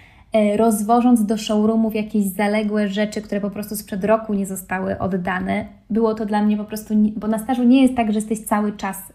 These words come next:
e, zajęty. Jest tak, że po prostu to działa na zasadzie dwie godziny siedzisz i nic nie robisz, nagle: „Ej, jedź tu”, albo „Zrób to, zrób tamto”. I bardzo ważne jest bycie samodzielnym i organizowanie sobie czasu. I to jest tak, że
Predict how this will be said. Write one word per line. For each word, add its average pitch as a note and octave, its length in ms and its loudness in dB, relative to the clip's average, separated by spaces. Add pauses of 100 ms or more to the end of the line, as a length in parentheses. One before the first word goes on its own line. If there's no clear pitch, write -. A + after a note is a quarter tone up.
(140)
e, G3 260 -8
zajęty. F#3+ 520 -2 (580)
Jest A3+ 160 4
tak, A#3 180 2
że A3 80 0
po G#3+ 100 -4
prostu A3+ 320 0
to G#3+ 120 -2
działa G#3+ 220 2
na G3+ 120 0
zasadzie G3+ 440 -2 (680)
dwie A3+ 200 4
godziny A#3+ 320 4
siedzisz A3 340 -2
i A3 40 -4
nic A3 180 -2
nie G#3 80 -2
robisz, A#3+ 300 0
nagle: G#3+ 300 -4
„Ej, A3+ 200 2
jedź A3 260 -4
tu”, G3 160 -4
albo F#3+ 500 -6 (240)
„Zrób G#3+ 360 -2
to, F#3 340 -4
zrób G#3+ 300 -4
tamto”. G3 640 -2 (240)
I A3 60 0
bardzo B3 340 4
ważne B3+ 300 4
jest A#3 140 4
bycie A#3 220 -4
samodzielnym A3 800 2
i - 120 -14
organizowanie A3 760 2
sobie F#3 260 -8
czasu. - 440 -12 (640)
I A#3 100 0
to B3+ 140 0
jest B3+ 180 -2
tak, A#3 160 0
że A#3 180 2